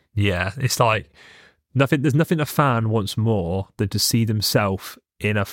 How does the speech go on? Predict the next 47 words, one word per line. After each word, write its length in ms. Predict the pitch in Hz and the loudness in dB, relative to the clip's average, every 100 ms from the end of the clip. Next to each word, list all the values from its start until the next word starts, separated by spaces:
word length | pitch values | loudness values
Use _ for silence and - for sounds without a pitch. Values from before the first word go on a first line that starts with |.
| - | -2
in 140 | 120 | 0
a 40 | 107 | 0
player 320 | - 110 113 | 2 2 2
that 100 | - | 2
plays 220 | 113 113 | 0 2
for 60 | 110 | 0
their 100 | 107 | 2
club, 320 | 117 113 127 | 2 2 0
or 120 | - 107 | 0 0
see 240 | - 127 | 2 2
a 40 | 113 | 2
fan 560 | - 117 110 113 110 - _ _ _ - | 0 0 2 2 0 -4 _ _ _ 0
in 160 | 123 110 | 2 2
a 60 | |
player 540 | - - 110 107 107 - _ _ | 2 2 4 4 2 -2 _ _
that 100 | - | -6
plays 240 | - 107 - | 0 0 2
for 80 | |
their 140 | 101 101 | 0 0
club. 320 | 107 104 113 _ - - - - - _ _ | 0 0 -2 _ -20 -20 -20 -20 -20 _ _
Like, 400 | 110 107 95 - _ _ _ _ _ _ _ _ - | 0 2 0 -6 _ _ _ _ _ _ _ _ 0
how 160 | 135 | 2
much 240 | 131 117 135 | 2 2 2
are 80 | |
players 480 | 117 - 123 120 104 | 2 0 2 2 0
that, 240 | 104 95 - | 0 -2 -4
how 120 | - | 0
much 180 | 127 120 | 2 2
are 140 | 131 117 | 2 2
players 380 | - 135 120 110 | 0 2 2 0
that 80 | |
come 180 | - 117 | -2 -2
through 200 | 104 113 | 0 0
the 160 | 110 107 | 2 2
ele-, 180 | 107 104 _ - | 2 -2 _ -2
the 100 | 113 | 0
academy 420 | - 120 104 101 | 2 0 2 0
at, 260 | - 113 95 | 0 -4 -2
from, 180 | - 101 | -2 0
that, 180 | 117 98 | -2 0
from 160 | 113 | 0
the 80 | 104 | 2
local 340 | 104 104 107 104 | 2 2 2 2
area 260 | 101 95 | 2 0
adored 460 | 104 - 104 95 95 | 0 0 2 2 0
by 160 | 98 | 0
fans, 560 | 95 101 90 78 85 | 2 0 0 -2 -6